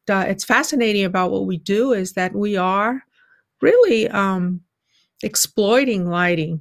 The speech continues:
and un-, understanding how we can use lighting in many ways that can help people and improve people's lives.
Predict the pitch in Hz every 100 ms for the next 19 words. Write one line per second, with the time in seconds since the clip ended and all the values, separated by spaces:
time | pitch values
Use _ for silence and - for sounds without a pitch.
0 | - 202 185 180 - 190 185 - 202 196
1 | 190 - 202 196 196 202 190 202 190 185
2 | 196 180 185 180 190 196 180 170 175 185
3 | 202 226 196 170 170 175 170 170 - 180
4 | 170 170 170 _ - 165 165 165 156 _
5 | _ _ _ 180 170 156 185 160 170 156
6 | - - - - -